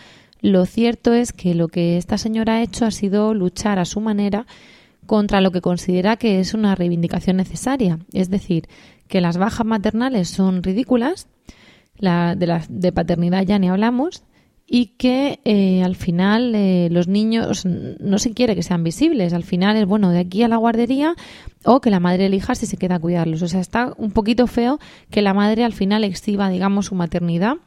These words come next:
y que, y que reivindique de esa manera, que no gustará más o no gustará menos, pero al fin y al cabo es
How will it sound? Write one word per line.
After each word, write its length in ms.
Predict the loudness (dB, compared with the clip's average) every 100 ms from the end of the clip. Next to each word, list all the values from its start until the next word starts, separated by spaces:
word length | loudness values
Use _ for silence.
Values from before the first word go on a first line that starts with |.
| _ _ _ _ _ _ -16 -4
y 120 | -2
que, 500 | 2 2 2 0 -2
y 120 | -2
que 120 | 0 2
reivindique 540 | 4 2 0 0 2
de 60 | 0
esa 180 | 2
manera, 360 | 2 2 2 0
que 120 | 2
no 100 | 0
gustará 380 | 0 -2 -2 -2
más 200 | -2 -2
o 40 |
no 100 | -2
gustará 360 | -2 -4 -4 -2
menos, 240 | 0 -2 -2
pero 100 | -6
al 80 |
fin 140 | -4 -4
y 20 |
al 80 | -2
cabo 220 | -2 -2
es 140 | -2